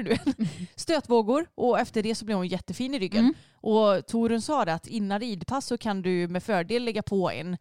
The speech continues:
Speaker 1: eh, värmedyna eller
Speaker 2: Mm.
Speaker 1: någonting, eller en vetekudde eller vad som helst. Som, som blir lite varm just där,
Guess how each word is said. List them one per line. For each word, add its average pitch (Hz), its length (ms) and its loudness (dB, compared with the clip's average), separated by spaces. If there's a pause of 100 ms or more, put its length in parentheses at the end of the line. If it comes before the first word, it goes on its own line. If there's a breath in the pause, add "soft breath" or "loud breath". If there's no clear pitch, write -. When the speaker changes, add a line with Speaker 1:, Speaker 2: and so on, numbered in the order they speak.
(400 soft breath)
Speaker 1:
eh, 160 180 -6
värmedyna 226 1000 0 (200)
eller 233 260 0
Speaker 2:
Mm. 214 120 -2
Speaker 1:
någonting, 240 360 2
eller 226 160 0
en 220 140 -2
vetekudde 226 540 -2
eller 233 100 0
vad 208 180 0
som 214 100 -2
helst. 220 300 -2 (340 soft breath)
Som, 214 400 0 (120)
som 226 180 0
blir 220 100 -2
lite 196 140 -8
varm 262 380 0
just 180 280 -2
där, 160 280 -2